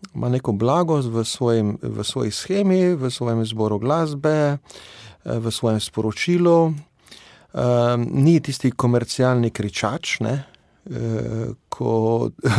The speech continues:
<laughs> saj vemo, kako so komercialna radijska postaja, ne, ko dejansko že tako nekako, eh, kar dela na neki stimulaciji človeka, ne, kar naprej ga mora nekaj spodbujati, pa nekaj pikati,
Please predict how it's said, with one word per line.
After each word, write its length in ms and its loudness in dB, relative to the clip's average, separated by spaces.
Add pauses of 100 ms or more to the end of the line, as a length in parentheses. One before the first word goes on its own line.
<laughs> 560 0
saj 120 0
vemo, 220 4
kako 200 0
so 120 -2
komercialna 800 0
radijska 380 -2
postaja, 680 -2 (160)
ne, 420 -4
ko 340 -6
dejansko 400 -2
že 360 -2
tako 340 -6
nekako, 460 0 (720)
eh, 240 0
kar 180 -2
dela 220 2
na 60 2
neki 180 -2
stimulaciji 960 0
človeka, 640 -2
ne, 120 -2
kar 240 -8
naprej 360 -2
ga 100 0
mora 240 0
nekaj 240 -6
spodbujati, 840 -2
pa 120 -2
nekaj 400 -2 (560)
pikati, 460 -6